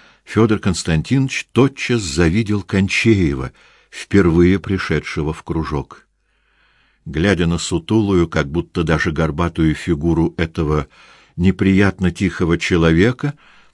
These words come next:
таинственно разраставшийся талант которого только дар Изоры мог бы пресечь,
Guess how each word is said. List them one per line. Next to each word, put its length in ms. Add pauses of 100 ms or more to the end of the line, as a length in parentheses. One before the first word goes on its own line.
(120)
таинственно 840
разраставшийся 1120
талант 500
которого 520
только 400
дар 380
Изоры 580
мог 260
бы 160
пресечь, 760